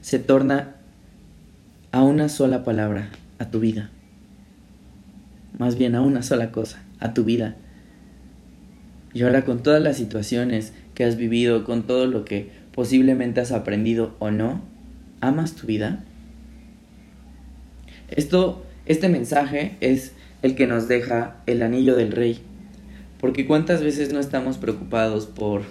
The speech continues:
pagar la renta, liquidar deudas, por una relación estamos tristes, porque un amigo se fue, porque falleció alguien. Pero incluso en los peores momentos que podamos tener todos,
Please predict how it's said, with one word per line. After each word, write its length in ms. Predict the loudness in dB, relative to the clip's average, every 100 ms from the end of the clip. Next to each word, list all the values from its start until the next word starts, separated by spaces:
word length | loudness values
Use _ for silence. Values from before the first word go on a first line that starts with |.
| -8
pagar 240 | -4 0 0
la 140 | 0
renta, 440 | 0 -2 -2 -4 -4
liquidar 440 | -4 -4 -4 -2
deudas, 560 | 0 2 0 -2 -4 -8 -18 -14 0
por 140 | 2
una 180 | 4 2
relación 580 | 2 -2 -4 -2 -2 -4
estamos 420 | -4 -4 -4 -4
tristes, 520 | -2 -2 -2 -6 -6
porque 260 | -6 -4 -2
un 80 |
amigo 260 | 0 0 -2
se 140 | -4
fue, 440 | -6 -4 -2 -4 -6 -18 -20 -8
porque 260 | -6 -4
falleció 520 | -4 -2 -2 0 2
alguien. 400 | 2 0 -2 -6 -8 -20 _ _ _
Pero 200 | 2 4
incluso 600 | 2 0 2 2 4 0
en 80 | -2
los 120 | -2
peores 420 | 0 2 2 2
momentos 520 | -2 -2 -2 -2 -4 -6
que 120 | -6
podamos 500 | -2 0 -2 -4 -6
tener 320 | -6 -4 -6
todos, 680 | -4 -2 0 0 -4 -8